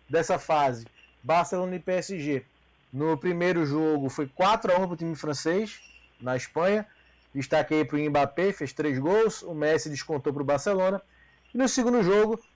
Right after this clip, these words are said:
na França, a missão do Barcelona era muito complicada. O Messi fez um golaço de fora da área, perdeu um pênalti, o Mbappé fez mais um,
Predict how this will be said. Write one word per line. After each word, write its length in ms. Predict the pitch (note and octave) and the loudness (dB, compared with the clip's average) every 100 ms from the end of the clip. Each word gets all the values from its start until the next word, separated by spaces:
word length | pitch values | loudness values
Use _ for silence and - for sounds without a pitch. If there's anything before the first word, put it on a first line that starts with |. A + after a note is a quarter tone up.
| _ | _
na 160 | F#3+ G3+ | 0 0
França, 680 | - F3+ G3+ G3+ A3 F3+ - _ _ - | 2 2 4 2 0 0 -4 _ _ -4
a 120 | C#3+ | -2
missão 300 | E3 D#3+ E3+ | -2 -2 -2
do 100 | E3+ | -2
Barcelona 460 | D3 D#3 D#3 D#3 D#3+ | 2 2 0 0 0
era 140 | D3 | 0
muito 400 | D3 G#3+ B3+ G#3 | 0 0 0 0
complicada. 720 | G3+ F3 D#3+ D3+ E3+ F#3 G3 - - _ _ | -4 -2 -2 2 2 2 0 -6 -20 _ _
O 120 | D3+ | -4
Messi 460 | D#3 E3 E3 - D#3 | 2 4 2 0 -8
fez 340 | - F#3 F3 | -4 -2 0
um 100 | F3 | 0
golaço 460 | C#3+ C#3 D3 E3+ F3+ | 0 4 4 2 0
de 80 | E3+ | -4
fora 180 | D#3+ | -2
da 160 | D3 C3 | 2 2
área, 380 | D3 F#3 F#3 F3+ | 4 4 4 2
perdeu 460 | - D#3+ C#3+ G3+ | 0 -2 0 0
um 80 | F#3+ | 0
pênalti, 500 | - F3 F#3+ F#3 G3+ - _ _ _ _ | -2 0 2 0 -6 -16 _ _ _ _
o 60 | G3+ | -4
Mbappé 340 | F#3 F3+ F3+ | 0 0 0
fez 180 | D#3+ E3 | -2 -2
mais 300 | F#3 E3+ C#3+ | 2 2 2
um, 180 | D#3+ | -2